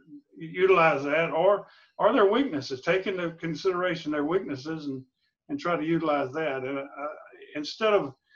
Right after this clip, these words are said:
just cookie cutter, everybody has to do this, this way,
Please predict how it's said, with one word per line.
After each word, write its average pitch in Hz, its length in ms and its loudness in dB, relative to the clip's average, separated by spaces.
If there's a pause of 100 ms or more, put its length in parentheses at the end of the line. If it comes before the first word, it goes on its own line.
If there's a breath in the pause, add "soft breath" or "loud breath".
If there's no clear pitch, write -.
(260 soft breath)
just 180 360 -4
cookie 202 380 2
cutter, 170 460 2
everybody 170 480 2
has 165 260 -4
to 143 60 -12
do 147 240 -6
this, 151 280 -4
this 151 280 -8
way, 143 420 -4